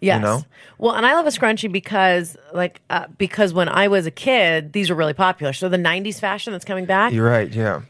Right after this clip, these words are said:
Speaker 1: 'Cause in the nineties, I was in junior high and high school in the nineties.
Speaker 2: Mm, yeah.
Speaker 1: So all this shit, I'm like, "This is my fucking shit."
Speaker 2: Yeah, yeah, yeah.
Speaker 1: Give me these scrunchies.
Speaker 2: There's also, like, Jenko jeans and shit were back then,
Speaker 1: Yeah,
Speaker 2: right?
Speaker 1: well, I'm not gonna wear
Speaker 2: The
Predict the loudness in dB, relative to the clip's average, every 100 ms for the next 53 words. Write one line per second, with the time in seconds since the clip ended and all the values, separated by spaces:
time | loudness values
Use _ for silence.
0 | -6 -2 0 2 2 2 2 0 2 0
1 | -2 -2 0 4 4 6 4 2 -4 -4
2 | -2 0 0 0 0 -2 -4 -4 -4 -4
3 | -6 -10 -16 -18 _ _ _ _ _ _
4 | 0 2 4 2 2 0 0 -2 2 4
5 | 4 4 2 0 0 0 2 -2 0 -2
6 | 0 2 2 2 0 0 0 0 2 2
7 | 2 2 -2 -6 0 2 4 2 -2 2
8 | 4 4 2 2 0 -2 -2 0 2 0
9 | -2 -2 -2 0 2 2 2 -2 0 0
10 | 0 0 0 0 0 -2 -2 -4 -2 -2
11 | -2 -2 0 2 2 2 -2 -4 -4 -6
12 | -4